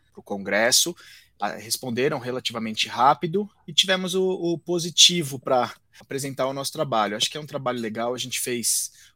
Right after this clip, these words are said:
o intuito do nosso trabalho foi fazer uma coisa simples, é, de baixo custo, é aplicável em, em diversos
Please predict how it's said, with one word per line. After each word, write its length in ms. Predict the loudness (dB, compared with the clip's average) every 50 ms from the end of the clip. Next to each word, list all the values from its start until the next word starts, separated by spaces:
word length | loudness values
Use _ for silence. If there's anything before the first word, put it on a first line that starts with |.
| _ -12
o 100 | -8 -8
intuito 340 | -8 -8 -8 -10 -10 -8 -8
do 120 | -8 -8
nosso 180 | -8 -8 -8 -8
trabalho 320 | -6 -4 -2 -2 -4 -4
foi 160 | -6 -10 -10
fazer 300 | -10 -8 -8 -6 -6 -6
uma 180 | -4 -4 -6 -6
coisa 500 | _ -8 -8 -6 -6 -4 -6 -6 -8 -6 -2
simples, 1000 | 0 2 2 2 2 0 -4 -6 -6 -4 -4 -2 0 0 0 0 -2 -4 -8 _ _ _ _ _ _ _ _ _ _ _ _ _ _ _
é, 140 | -10 -8 -6
de 100 | -6 -4
baixo 360 | -2 0 0 2 2 0 0 -4
custo, 600 | -10 -8 -6 -2 0 0 -2 -2 -2 -6 -6 -8 _ _ _ _ _ _ -8 0 4
é 60 | 4
aplicável 960 | 4 4 2 -4 -4 2 4 6 6 6 4 2 -4 -6 -6 -6 -6 -8 -12 -18 _ _
em, 400 | -6 -4 -4 -4 -4 -6 -10 -14 -18 _ -12
em 60 | -10
diversos 600 | -8 -6 -4 0 0 0 2 0 -2 -4 -6 -10